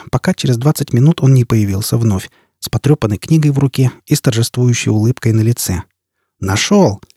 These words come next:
Ты воистину можешь восхищаться моей памятью!»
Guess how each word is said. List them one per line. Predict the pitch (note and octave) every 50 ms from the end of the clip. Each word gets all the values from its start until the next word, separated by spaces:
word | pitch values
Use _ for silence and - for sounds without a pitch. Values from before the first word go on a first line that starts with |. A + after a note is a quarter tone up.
| _ _ _
Ты | C#3 A#2+
воистину | A2 A#2+ D#3 F3 - - D3+ D3 C#3+
можешь | D3 D3+ C3+ C3 B2+ -
восхищаться | B2+ B2 - - C3 - - C#3+ D3+ - - D3
моей | C#3+ C3+ C#3 D3+ D3
памятью!» | - E3 D#3 C3 G2+ - - G2 F#2